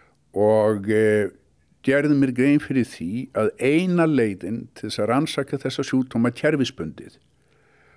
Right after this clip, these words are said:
væri að fara að skoða erfðamengið. Á þeim tíma þá voru aðferðir til þess að kanna breytanleika í erfðamenginu tiltölulega, eh, frumstæðar. Og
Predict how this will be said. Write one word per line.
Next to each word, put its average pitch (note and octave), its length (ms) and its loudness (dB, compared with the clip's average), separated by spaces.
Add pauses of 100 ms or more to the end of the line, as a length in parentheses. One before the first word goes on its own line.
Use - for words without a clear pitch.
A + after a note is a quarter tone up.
(140)
væri A2+ 300 0
að G#2+ 180 -2
fara A2 400 -2
að G#2 80 -14 (100)
skoða A2 400 -6
erfðamengið. G2 540 -6 (1500)
Á D#3 240 4
þeim F#3 240 -2
tíma F#3+ 440 0 (200)
þá - 220 -4 (100)
voru C#3 400 2
aðferðir C#3 800 0 (100)
til - 160 -6
þess B2 320 -4
að A2+ 200 -4
kanna D#3+ 360 0
breytanleika D3 720 0
í B2 120 2
erfðamenginu A2+ 680 0
tiltölulega, B2 720 -2 (560)
eh, A2+ 180 -6
frumstæðar. - 640 -6 (1200)
Og A2 480 2